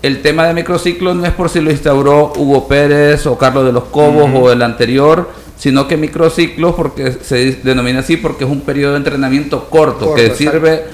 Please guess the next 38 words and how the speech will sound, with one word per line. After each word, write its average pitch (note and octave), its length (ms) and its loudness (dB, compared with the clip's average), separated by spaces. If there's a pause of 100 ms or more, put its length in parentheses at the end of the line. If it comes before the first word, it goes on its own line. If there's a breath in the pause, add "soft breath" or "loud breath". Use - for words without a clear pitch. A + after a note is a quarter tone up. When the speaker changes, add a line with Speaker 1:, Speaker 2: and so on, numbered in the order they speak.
(360 loud breath)
Speaker 1:
en B2+ 160 -2
una D3+ 140 0
etapa E3 580 2
para C#3+ 260 2
un D3+ 140 0
proceso D3 400 -2
a - 20 2
largo C3 320 0
plazo, D3 300 0
y G#2 40 -4
por A2 120 -6
eso A#2 140 -4
tienes D3 240 -6
los B2 100 -6
microciclos D3 600 -6
y D3+ 40 -2
macrociclos. A#2 600 -4
Así G#2 180 -6
que A#2 140 -6
se C3 140 -4
dejen C3 260 -2
de C3 60 -2
inventar C3+ 400 -2
que G#2 80 -8
quieren A2+ 220 -4
cambiar A#2+ 560 -4 (340 loud breath)
a A2 160 -2
campamentos, C3+ 580 0
a C3+ 40 2
lo C3+ 140 2
que C#3 100 -2
sea, D3+ 320 2
solo C#3+ 300 -2
por C3+ 200 -2
desvincular C#3 600 -2
al D3+ 100 0
proceso B2+ 380 -4
anterior. A2 540 -2